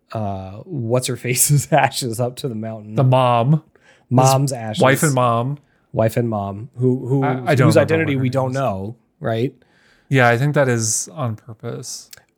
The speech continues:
Speaker 1: Y-, uh, yes, like, I feel
Speaker 2: I,
Speaker 1: like
Speaker 2: I mean, it's, it's obviously one of two things. Either it does not matter, or she's someone very important that they're trying to hide for the
Speaker 1: Yeah.
Speaker 2: time being.
Speaker 1: Yes, I'm, I'm guessing it's the latter. Um,
Speaker 2: You know, there is a third option.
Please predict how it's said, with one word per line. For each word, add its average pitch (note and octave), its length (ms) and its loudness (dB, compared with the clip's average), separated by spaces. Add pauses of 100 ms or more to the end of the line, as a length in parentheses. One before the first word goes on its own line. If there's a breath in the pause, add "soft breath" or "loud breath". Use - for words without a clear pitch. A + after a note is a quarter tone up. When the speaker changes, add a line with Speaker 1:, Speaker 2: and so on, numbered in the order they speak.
Speaker 1:
Y-, F3+ 100 -6 (100)
uh, E3 40 4 (120)
yes, A2 440 -4
like, C3+ 160 2
I C3 100 0
feel E3 180 2
Speaker 2:
I, D#3+ 120 6
Speaker 1:
like C3 100 0
Speaker 2:
I B3+ 160 6
mean, G3+ 320 6
it's, A3 300 0
it's A3+ 240 -6
obviously D#3 420 2
one B2+ 180 2
of A2+ 60 -4
two B2+ 100 -6
things. A2 280 -8
Either C3 200 0
it A2+ 60 0
does C3+ 180 2
not D#3 300 0
matter, D#3+ 580 -2
or C3 440 2
she's C#3 240 -2
someone B2+ 260 0
very A#2 220 2
important A2 340 -6
that A2+ 120 -6
they're A#2 120 -6
trying A2 280 -8
to G#2+ 80 -12
hide A#2+ 280 -10 (320)
for C3 140 0
the C3+ 60 6
Speaker 1:
Yeah. A#2 160 6
Speaker 2:
time F#2 100 -6
being. C3 300 -12 (220)
Speaker 1:
Yes, B2 460 0 (140)
I'm, F#3+ 340 0
I'm F3 300 -4
guessing C#3 400 -2
it's C3 140 -8
the B2+ 120 -6
latter. A2 640 -12 (280)
Um, - 640 -14 (140)
Speaker 2:
You D#3+ 120 4
know, D#3 160 4
there D#3+ 200 4
is E3+ 120 2
a G3 60 2
third F3+ 220 2
option. C3+ 480 0